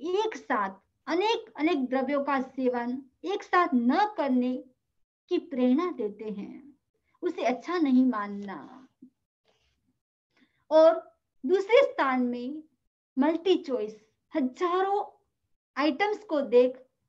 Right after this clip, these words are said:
उन्हें Appreciate करना कि यह अच्छा है,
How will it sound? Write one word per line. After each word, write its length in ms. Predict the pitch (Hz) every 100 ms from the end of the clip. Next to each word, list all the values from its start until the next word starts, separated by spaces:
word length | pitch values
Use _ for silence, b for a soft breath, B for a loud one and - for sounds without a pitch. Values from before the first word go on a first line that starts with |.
| _
उन्हें 440 | 311 294 294 285 - _ _ _ _ _ -
Appreciate 640 | 262 - 392 392 427 480 -
करना 540 | 277 240 240 233 311 - _ _ _ _
कि 60 | 330
यह 320 | 277 277 320
अच्छा 500 | - 240 - 330 294
है, 360 | 240 226 -